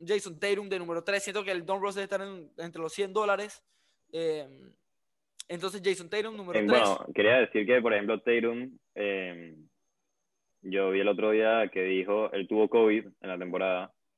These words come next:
Speaker 2: y dijo que,
Speaker 1: Sí.
Speaker 2: no sé si fue una excusa o me imagino que sí lo está sintiendo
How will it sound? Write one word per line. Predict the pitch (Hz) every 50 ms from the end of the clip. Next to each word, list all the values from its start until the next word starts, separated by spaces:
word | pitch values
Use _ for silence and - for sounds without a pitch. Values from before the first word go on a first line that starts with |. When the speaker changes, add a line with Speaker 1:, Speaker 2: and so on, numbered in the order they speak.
| _ _ _ _ _ -
Speaker 2:
y | 95 101 98 95 92 92 90 90 87 85 82 82 82 82
dijo | 87 90 87 92 98 101
que, | 95 - 104 101 95 90 87 85 80 80 80 76 -
Speaker 1:
Sí. | - - _ _ _ _ _ _ _ _ _ _ -
Speaker 2:
no | 101 98 98 -
sé | 104 98
si | 110 104
fue | - 117
una | 110 110 104
excusa | - - 131 131 127 120 - 127 123 123 123
o | 113 101 92 92
me | 92 92
imagino | 92 92 98 110 123 117
que | 98
sí | 101
lo | 98 95
está | - 107 -
sintiendo | - 104 95 107 110 104 104 101 104 -